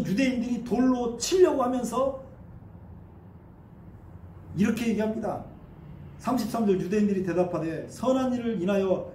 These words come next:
우리가 너를 돌로 치려 하는 것이 아니라 참남함을 인함이니 내가 사람이 되어 자칭 하나님이라 함이로다." 여기에 대한 말로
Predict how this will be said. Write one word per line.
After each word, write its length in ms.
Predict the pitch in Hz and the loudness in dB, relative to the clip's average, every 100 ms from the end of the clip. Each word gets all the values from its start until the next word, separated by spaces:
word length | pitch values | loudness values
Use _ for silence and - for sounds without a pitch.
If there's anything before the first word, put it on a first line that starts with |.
| - - - - | -16 -20 -18 -6
우리가 340 | 170 233 254 | -2 4 4
너를 240 | 190 202 208 | 6 4 4
돌로 280 | 175 196 190 | 4 4 2
치려 260 | - 269 | 0 0
하는 140 | 233 208 | 2 2
것이 160 | 196 | 2
아니라 260 | 185 175 180 | 0 0 -2
참남함을 720 | - 294 302 277 247 233 208 | -2 -2 0 0 0 0 0
인함이니 440 | 190 196 190 196 143 | 2 0 2 0 2
내가 220 | 175 202 | 2 2
사람이 400 | - 254 254 208 | 0 0 2 2
되어 180 | 196 180 | 2 2
자칭 400 | 175 - 185 180 - | -4 -4 -4 -4 -8
하나님이라 640 | - 254 262 233 208 202 | -2 -2 0 -2 -2 -2
함이로다." 560 | 151 196 208 190 175 147 - - 143 | -2 -2 0 -2 -4 -8 -12 -8 4
여기에 380 | 185 214 262 | 6 6 4
대한 260 | 226 240 254 | 4 4 4
말로 880 | 196 - 175 190 208 262 - - | 2 2 4 6 8 8 4 -2